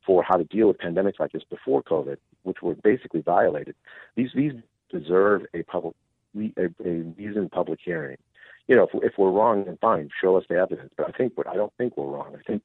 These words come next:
uh, the evidence is now overwhelming that the lockdowns are causing such catastrophic damage that we have to rethink the policy.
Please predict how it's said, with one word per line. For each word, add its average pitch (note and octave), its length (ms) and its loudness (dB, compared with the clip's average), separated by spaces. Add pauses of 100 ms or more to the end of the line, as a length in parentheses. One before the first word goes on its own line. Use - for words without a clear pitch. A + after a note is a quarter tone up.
uh, E2 180 0
the E2 120 -4
evidence F#2 280 -4
is C#2+ 120 -16
now - 120 -10
overwhelming E2 680 -8
that D2 100 -16
the D2+ 60 -16
lockdowns E2+ 500 -8
are - 60 -16
causing E2 420 -10 (580)
such G2+ 120 -4 (120)
catastrophic F2+ 560 -2
damage F2 320 -4
that D#2 100 -10
we D2 120 -14
have F#2+ 160 -6
to - 80 -10
rethink E2+ 460 -10
the - 60 -20
policy. - 420 -12